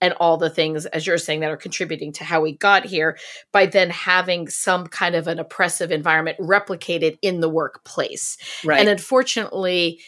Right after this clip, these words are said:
Speaker 1: there's been so much of this endorsing, if not elevation,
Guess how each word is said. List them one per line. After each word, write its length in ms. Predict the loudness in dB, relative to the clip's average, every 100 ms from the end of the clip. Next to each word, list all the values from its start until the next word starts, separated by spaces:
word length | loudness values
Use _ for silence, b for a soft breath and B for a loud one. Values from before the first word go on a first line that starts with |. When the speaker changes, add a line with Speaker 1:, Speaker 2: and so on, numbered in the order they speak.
| B
Speaker 1:
there's 200 | 0 0
been 340 | 0 -2 -2 -2
so 800 | 0 0 2 4 4 4 2 -4
much 460 | -2 2 2 2
of 180 | -4 -2
this 240 | 0 0 -2
endorsing, 920 | -2 0 0 0 -2 0 0 -2 -6
if 140 | -6
not 220 | -4 -2
elevation, 600 | 0 -2 0 -2 0 -4